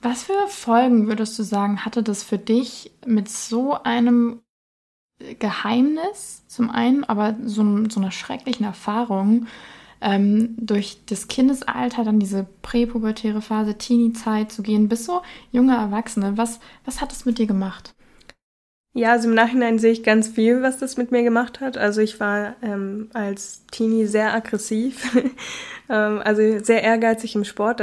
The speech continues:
Speaker 2: was an sich nicht so schlimm ist. Aber ich hab wirklich, ähm, Leute, die nicht so gut Sport konnten, angeschrien und gesagt, „Hey, ähm, geh weg, ich kann's besser.“ Und, ähm, ja, irgendwie musste ich meine Aggression, die ich in mir hatte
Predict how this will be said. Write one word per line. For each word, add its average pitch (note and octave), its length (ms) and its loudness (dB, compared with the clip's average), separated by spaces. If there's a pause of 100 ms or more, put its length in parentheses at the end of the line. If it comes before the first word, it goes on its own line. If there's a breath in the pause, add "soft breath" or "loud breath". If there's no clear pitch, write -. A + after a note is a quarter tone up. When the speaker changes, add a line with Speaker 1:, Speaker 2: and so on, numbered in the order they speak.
Speaker 2:
was G3+ 200 -4
an F#3 140 -6
sich G#3+ 220 -4
nicht G#3 180 -6
so G3+ 80 -8
schlimm A3 300 -2
ist. G#3 240 -2
Aber G3+ 180 -2
ich G#3 160 -4
hab G3+ 140 -10
wirklich, A3 640 0
ähm, G3 160 0
Leute, A3 280 0
die G#3 140 -4
nicht A3 180 0
so G#3+ 120 -6
gut G3+ 160 -4
Sport G3 340 -6
konnten, G3+ 400 -6
angeschrien A3 1040 4
und G#3+ 120 4
gesagt, G3+ 380 0
„Hey, G#3+ 420 0
ähm, G3 220 0
geh G#3 200 0
weg, A3 200 -2
ich G#3 160 -6
kann's G3 220 -4
besser.“ G#3 580 0
Und, G3 220 -6 (560 loud breath)
ähm, G3 560 -4
ja, A3+ 260 0
irgendwie A3 380 0
musste A#3 300 2
ich A3 100 -4
meine G3+ 240 2
Aggression, A3+ 800 -2
die G#3 60 0
ich G#3 120 -6
in G3+ 120 2
mir A#3 240 2
hatte A3 580 -2